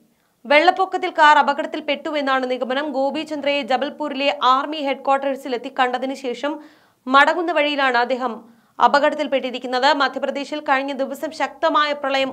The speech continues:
ഉണ്ടായ സ്ഥലമാണിവിടം. എറണാകുളം മാമംഗലം ഭാഗ്യധാര നഗറിൽ പെരുമൂഴിക്കൽ വീട്ടിൽ കെ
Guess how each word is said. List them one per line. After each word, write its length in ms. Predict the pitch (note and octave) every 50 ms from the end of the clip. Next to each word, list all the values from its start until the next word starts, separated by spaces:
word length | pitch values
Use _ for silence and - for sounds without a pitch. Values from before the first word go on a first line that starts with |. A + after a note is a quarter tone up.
| -
ഉണ്ടായ 240 | B3+ B3 B3 B3 B3+ B3+ B3
സ്ഥലമാണിവിടം. 680 | - B3+ A#3+ B3 B3 A#3+ A3 G#3 G3 F#3+ F#3 G3 G3 - - _ _ _ _ _ _ - C4
എറണാകുളം 400 | C#4 C4+ D#4+ E4 E4 D#4+ E4+ E4 D4 C#4+
മാമംഗലം 520 | C#4+ C#4+ C#4+ D#4+ D#4+ D#4 D#4+ D#4+ D#4+ - - - - - A3 -
ഭാഗ്യധാര 580 | B3+ C4 C4+ C4+ D#4 D#4 D#4 C4+ C4 C#4+ C#4 C#4+ C#4 C4+ C4+ - - - B3+ B3+
നഗറിൽ 340 | B3+ A#3+ B3 B3+ A#3+ B3+ D4 D4+ - -
പെരുമൂഴിക്കൽ 680 | D#4 D#4 E4 D#4 D#4+ F#4 F#4 F4+ F4+ C4+ F4+ F4 E4+ D#4 - - - - B3 A#3+
വീട്ടിൽ 300 | C#4+ D4 C#4+ D4 D4+ D#4+ E4 D#4+ - D#4+
കെ 100 | D#4